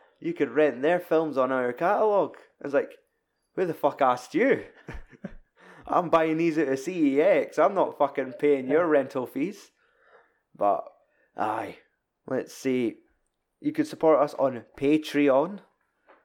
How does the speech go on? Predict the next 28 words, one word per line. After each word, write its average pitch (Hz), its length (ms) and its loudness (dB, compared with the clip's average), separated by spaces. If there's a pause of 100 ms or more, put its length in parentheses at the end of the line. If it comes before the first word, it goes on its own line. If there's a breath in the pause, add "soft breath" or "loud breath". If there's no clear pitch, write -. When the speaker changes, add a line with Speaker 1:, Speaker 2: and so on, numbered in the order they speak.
(180)
Speaker 1:
'cause 120 160 -4
I 117 120 0
believe 131 260 0
that's 131 240 2
the 131 80 -2
way 135 140 2
that 131 220 2
is 127 120 -4
pronounced. 135 680 -6 (380)
Speaker 2:
Yeah. 120 180 -20
Speaker 1:
Maybe 123 220 -6
if 117 100 -10
you're 120 160 -2
American. 135 520 -2 (540 soft breath)
Um, 127 800 0 (540)
for 123 340 0
a, 120 300 0
a 127 40 -2
dollar 139 340 4
a 139 40 0
month, 143 260 -2
you 131 60 -8
could 120 100 -14
get - 200 -4
full 151 220 2
access 135 380 -2
to - 140 -10
over 139 360 -4